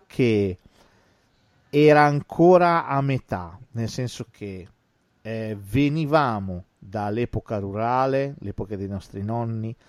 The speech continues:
l'epoca in cui si viveva in campagna, e, e lì si era a metà tra il lasciare la campagna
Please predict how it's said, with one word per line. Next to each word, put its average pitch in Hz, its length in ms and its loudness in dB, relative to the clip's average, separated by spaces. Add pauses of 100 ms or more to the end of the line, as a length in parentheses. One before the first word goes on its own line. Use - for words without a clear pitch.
(220)
l'epoca 113 340 -2
in 104 40 -8
cui 104 120 -10
si - 100 -12
viveva 107 260 -2
in 104 120 -4
campagna, 95 800 -8 (760)
e, 104 1400 0
e 131 140 -2
lì 156 600 0
si - 260 -4
era 117 180 2
a 113 40 2
metà 98 560 -6
tra 98 500 -6 (280)
il 120 220 -6
lasciare 113 880 0 (260)
la 101 140 -12
campagna 135 920 -4